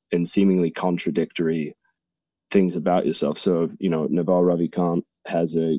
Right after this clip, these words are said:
a good phrase. He basically is like, you know, if you go to a circus, you see a guy,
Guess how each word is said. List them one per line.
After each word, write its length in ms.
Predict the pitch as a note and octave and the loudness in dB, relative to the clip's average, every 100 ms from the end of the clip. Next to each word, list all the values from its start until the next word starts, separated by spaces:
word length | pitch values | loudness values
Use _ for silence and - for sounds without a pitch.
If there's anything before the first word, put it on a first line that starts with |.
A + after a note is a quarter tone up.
| - | -4
a 100 | D#2+ | -6
good 300 | - E2+ D#2 | -2 -2 -2
phrase. 340 | - E2 D#2+ E2+ | -2 -2 -2 -2
He 60 | |
basically 320 | D#2+ D#2+ F2 | -2 -2 -2
is 60 | E2 | -4
like, 200 | E2 D#2+ | -2 -2
you 80 | E2+ | -2
know, 260 | D#2 D2 - - | -2 -4 -10 -10
if 120 | - | -4
you 100 | D#2+ | 0
go 140 | G2+ | 4
to 80 | F#2+ | 4
a 80 | F2 | 2
circus, 400 | - F2+ D#2+ - | 0 -2 -2 -4
you 60 | |
see 160 | D#2 F#2+ | 0 2
a 80 | E2+ | 2
guy, 400 | F2+ F2+ F2 | 2 2 2